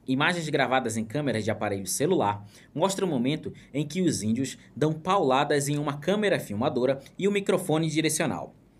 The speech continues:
Equipes da Polícia Rodoviária Federal e da Polícia Militar acompanham o protesto.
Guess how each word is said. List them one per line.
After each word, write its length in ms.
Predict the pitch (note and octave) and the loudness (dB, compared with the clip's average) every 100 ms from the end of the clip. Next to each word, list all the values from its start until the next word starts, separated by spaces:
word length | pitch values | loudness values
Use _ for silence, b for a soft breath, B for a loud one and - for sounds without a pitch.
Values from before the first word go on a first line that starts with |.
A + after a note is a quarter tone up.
| B - - | B -16 -12
Equipes 340 | G#2+ D3 C#3+ | -2 -2 0
da 100 | A#2 | -2
Polícia 400 | G#2+ A2 A2 A2 | -2 -2 0 -2
Rodoviária 760 | G2+ B2+ E3 F3 B2 A2+ F#2 - | 0 -2 2 0 0 -2 -2 -4
Federal 560 | - F3 A#2 A2 B2+ B - | -2 2 4 4 2 B -6
e 60 | B2 | -2
da 100 | A#2+ | -2
Polícia 380 | G2+ G#2 - D#3 | -2 -2 -2 -2
Militar 500 | D3 A2 G#2+ - - | -2 0 0 -2 -4
acompanham 760 | B2 D3+ - F#3+ F#3 A#2 B2+ C3+ | 0 0 2 0 0 0 2 2
o 60 | |
protesto. 580 | - - A2 G#2 - | 2 2 2 2 -2